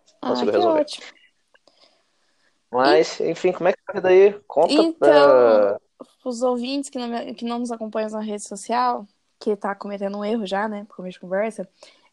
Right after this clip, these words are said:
Speaker 1: é,
Speaker 2: Sim.
Speaker 1: eu voltei pro Brasil tem uns dez dias.
Speaker 2: Por aí, porque foi, hoje é um sá-, é, duas semanas.
Speaker 1: Duas semanas, já deu duas semanas.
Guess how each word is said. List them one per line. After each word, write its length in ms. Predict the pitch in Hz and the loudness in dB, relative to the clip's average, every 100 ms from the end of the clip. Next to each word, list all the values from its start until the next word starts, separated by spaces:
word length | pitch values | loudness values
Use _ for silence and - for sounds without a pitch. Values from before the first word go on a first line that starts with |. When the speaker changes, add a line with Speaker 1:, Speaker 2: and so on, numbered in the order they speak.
| - | -10
Speaker 1:
é, 580 | - 208 208 208 202 202 - | -4 0 0 2 2 0 -6
Speaker 2:
Sim. 60 | - _ _ _ _ _ _ | -16 _ _ _ _ _ _
Speaker 1:
eu 520 | 220 220 226 247 262 247 | -4 -4 -4 -6 -8 -6
voltei 340 | 240 254 269 | -6 -2 -2
pro 100 | 269 | -4
Brasil 640 | 294 349 294 220 226 277 370 _ _ _ | -4 -4 -4 -6 -6 -6 -8 _ _ _
tem 200 | 247 233 | -8 -6
uns 760 | 233 233 208 196 190 196 - _ _ _ _ - | -6 -8 -10 -12 -12 -12 -14 _ _ _ _ -4
dez 260 | 202 196 208 | -2 -2 -2
dias. 380 | 403 359 - _ _ _ _ _ _ _ _ _ _ _ _ _ _ _ _ | 0 -2 -2 _ _ _ _ _ _ _ _ _ _ _ _ _ _ _ _
Speaker 2:
Por 300 | - 156 165 | -10 -2 2
aí, 240 | 202 202 185 | 6 6 6
porque 240 | 185 - | 2 -4
foi, 280 | 147 - 147 | -2 4 6
hoje 220 | 139 139 156 | 6 6 2
é 40 | |
um 80 | 156 | -2
sá-, 240 | - 156 - | -2 0 4
é, 160 | 147 | 2
duas 160 | 170 233 | 4 0
semanas. 460 | - 180 135 - - _ _ | 2 0 0 -6 -16 _ _
Speaker 1:
Duas 260 | 262 233 277 | -8 -4 -2
semanas, 600 | 311 262 247 220 202 - | -2 -4 -6 -8 -12 -16
já 140 | 214 208 | -10 -8
deu 160 | 208 | -8
duas 180 | 208 226 | -8 -8
semanas. 380 | 226 262 240 214 | -8 -8 -6 -8